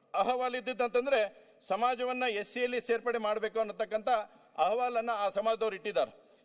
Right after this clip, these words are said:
ಹೀಗಾಗಿ ಈಗಾಗಲೇ ಹದಿಮೂರು ರಾಜ್ಯಗಳಲ್ಲಿ ಎಸ್ ಸಿಯಲ್ಲಿ ಆ ಸಮಾಜಕ್ಕೆ ಕೊಟ್ಟಿದ್ದಾರೆ.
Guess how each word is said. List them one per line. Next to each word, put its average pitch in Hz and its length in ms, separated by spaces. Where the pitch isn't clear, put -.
ಹೀಗಾಗಿ 240 320
ಈಗಾಗಲೇ 254 300
ಹದಿಮೂರು 262 480
ರಾಜ್ಯಗಳಲ್ಲಿ 247 960
ಎಸ್ 196 220
ಸಿಯಲ್ಲಿ 262 300
ಆ 226 140
ಸಮಾಜಕ್ಕೆ 233 600
ಕೊಟ್ಟಿದ್ದಾರೆ. 214 500